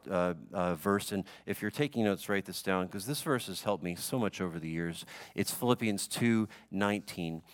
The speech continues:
This is where Paul says, "I hope to send you Timothy. I have no one else of kindred spirit." Do you ever had someone in your life you felt a kindred spirit up with?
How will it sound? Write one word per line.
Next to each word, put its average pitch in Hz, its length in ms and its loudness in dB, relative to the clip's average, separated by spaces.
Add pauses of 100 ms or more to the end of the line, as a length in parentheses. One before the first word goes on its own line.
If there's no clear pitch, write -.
(140)
This 120 120 -4
is 143 60 -4
where 131 140 4
Paul 117 240 2
says, 104 200 -2
"I 107 100 4
hope 131 200 -2
to 131 120 -6
send 120 300 4
you 107 80 2
Timothy. 98 600 2 (240)
I 90 80 -6
have 104 180 0
no 104 200 4
one 117 160 4
else 107 260 2
of - 280 -8
kindred 110 520 -2 (160)
spirit." - 680 0
Do 143 100 -4
you - 20 2
ever 285 240 4
had - 100 6
someone 180 300 2
in 175 80 2
your 165 120 2
life 147 220 0
you 131 80 -2
felt 120 280 2
a - 20 -10
kindred 120 460 -4
spirit 104 400 -2
up 107 160 -4
with? - 400 -8